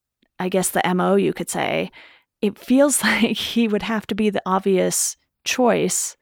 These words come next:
even though he's dead, because it's one of those things where we learn that Marge was one of the parents involved, and obviously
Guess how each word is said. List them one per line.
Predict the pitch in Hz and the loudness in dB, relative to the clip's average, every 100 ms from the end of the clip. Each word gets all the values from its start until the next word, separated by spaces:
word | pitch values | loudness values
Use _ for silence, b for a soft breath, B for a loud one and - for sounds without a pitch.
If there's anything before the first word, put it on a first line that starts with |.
| - | -2
even | 220 208 196 | 2 4 4
though | 185 175 165 | 4 4 2
he's | 165 - 151 180 | -2 -4 -4 0
dead, | 185 104 - 185 | 0 0 -2 -4
because | 214 - 208 196 196 190 - - B B - | -4 0 2 2 2 0 -4 -12 B B -4
it's | 233 - | -4 0
one | 269 | 0
of | 277 | 2
those | 254 220 | 0 0
things | 214 190 196 190 | -2 0 0 -2
where | 180 170 160 170 - _ _ - | -4 -4 -4 -6 -10 _ _ -8
we | 196 214 | 0 2
learn | 208 214 226 233 | 4 2 4 2
that | 226 - | 2 0
Marge | 175 175 170 - - _ 185 | -2 -2 -4 -8 -14 _ -4
was | 175 170 170 - _ _ _ _ | 0 2 0 -10 _ _ _ _
one | 175 170 165 | -8 -4 -2
of | 160 - | -4 -2
the | 170 170 - | -2 -2 -8
parents | - 151 160 175 | -6 -4 -4 -4
involved, | 180 165 - - - B B B B _ - | -2 -2 -2 -4 -6 B B B B _ -8
and | 185 180 170 170 - _ _ - | -4 -2 -4 -6 -10 _ _ -4
obviously | 190 196 226 196 - 202 185 185 180 | 0 2 2 0 0 0 2 0 -6